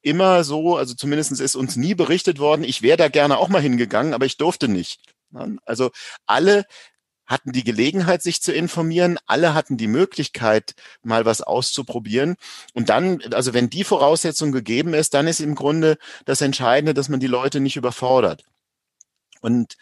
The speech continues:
ich denke, ähm, das ist jetzt auch nicht zu viel verraten. Ähm, d-, das ist jetzt im Rückblick eine Erfolgsgeschichte,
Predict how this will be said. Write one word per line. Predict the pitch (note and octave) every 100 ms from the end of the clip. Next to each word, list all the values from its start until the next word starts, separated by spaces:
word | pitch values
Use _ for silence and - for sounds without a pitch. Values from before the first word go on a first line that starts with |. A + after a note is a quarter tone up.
| - - - _
ich | G2 -
denke, | B2 D3 D3+ C3+ B2+
ähm, | B2 B2+
das | A#2 A#2+
ist | C#3 C3
jetzt | A#2
auch | C3 C#3+
nicht | C#3
zu | B2+
viel | - D3+ F3+
verraten. | E3+ C#3+ C#3+ D3 D#3 - - - _
Ähm, | A#2+ B2+ B2
d-, | A2 -
das | A#2+ -
ist | - B2+ -
jetzt | C3+ A2+
im | G#2
Rückblick | D3 - F#3 D#3+
eine | C3+
Erfolgsgeschichte, | G2+ - B2 - - D#3 F3 - -